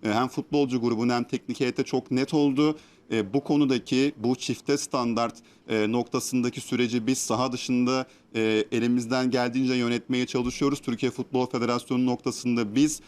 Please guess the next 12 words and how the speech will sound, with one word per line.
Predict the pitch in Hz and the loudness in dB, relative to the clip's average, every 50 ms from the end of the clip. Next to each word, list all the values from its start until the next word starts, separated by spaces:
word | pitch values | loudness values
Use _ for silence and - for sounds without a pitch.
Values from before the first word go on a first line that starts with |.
| - - _ - | -20 -16 _ -2
e, | 117 113 | -2 0
mücadelemizi | 107 117 117 107 131 127 127 123 127 123 127 123 127 113 123 127 | 0 0 0 2 2 2 2 2 0 0 0 0 0 0 0 0
vereceğiz. | 120 123 131 127 131 147 151 147 | 0 0 0 2 2 0 0 -2
Sizden | 151 - 135 123 120 139 139 139 139 127 | -2 -6 -6 -4 -2 0 0 0 2 2
de | 139 147 160 | 2 0 0
saha | 156 - 127 123 139 139 | -2 -2 -2 0 0 0
içinde | 135 131 - - 123 123 127 143 147 - - | -2 -2 -2 -2 0 2 2 0 0 0 0
en | 139 147 | 2 4
iyi | 151 143 143 135 | 4 4 4 2
mücadeleyi | 131 120 110 127 131 123 120 123 123 123 139 151 151 127 | 2 0 0 0 0 0 0 0 0 2 4 4 4 4
vermenizi | 127 127 127 131 131 131 131 123 139 | 2 2 2 0 0 0 0 0 0
istiyorum. | 135 135 131 - - - 120 110 120 147 175 | 0 -2 -4 -6 -4 -2 0 2 2 0 -2